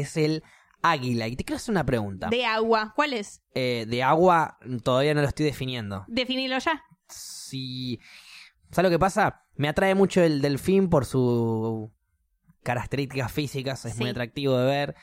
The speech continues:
Speaker 1: es muy entretenido de ver,
Speaker 2: Muy
Speaker 1: es muy
Speaker 2: inteligente.
Speaker 1: inteligente. Me atrae mucho la ballena porque es gigante, se impone,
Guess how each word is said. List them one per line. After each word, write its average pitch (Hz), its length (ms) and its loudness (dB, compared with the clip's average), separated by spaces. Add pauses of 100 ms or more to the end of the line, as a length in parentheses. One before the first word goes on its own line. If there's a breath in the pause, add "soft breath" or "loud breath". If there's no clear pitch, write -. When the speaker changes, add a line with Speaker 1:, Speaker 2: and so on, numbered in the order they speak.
(160 soft breath)
Speaker 1:
es 113 200 -4
muy 123 560 0
entretenido 127 720 0
de 123 160 0
ver, 147 220 2
Speaker 2:
Muy 240 80 2
Speaker 1:
es 240 80 -2
muy 139 140 2
Speaker 2:
inteligente. 147 340 -2 (100)
Speaker 1:
inteligente. 139 260 -4 (500 loud breath)
Me 131 200 -2
atrae 160 240 2
mucho 170 200 4
la 151 100 6
ballena 165 360 0
porque 131 220 0
es - 80 -8
gigante, 151 420 -2
se 131 140 -4
impone, 156 640 2